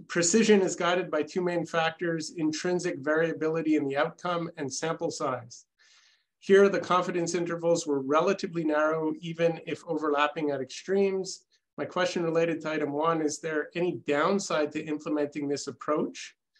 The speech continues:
limitations notwithstanding versus our usual teaching approach?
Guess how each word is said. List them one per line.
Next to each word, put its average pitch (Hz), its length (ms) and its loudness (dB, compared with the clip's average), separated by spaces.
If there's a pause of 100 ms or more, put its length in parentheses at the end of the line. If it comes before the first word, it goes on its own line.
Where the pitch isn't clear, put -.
(300)
limitations 165 760 0
notwithstanding 151 840 0
versus 147 360 0
our 147 120 0
usual 151 680 0
teaching 156 420 -4
approach? - 600 -4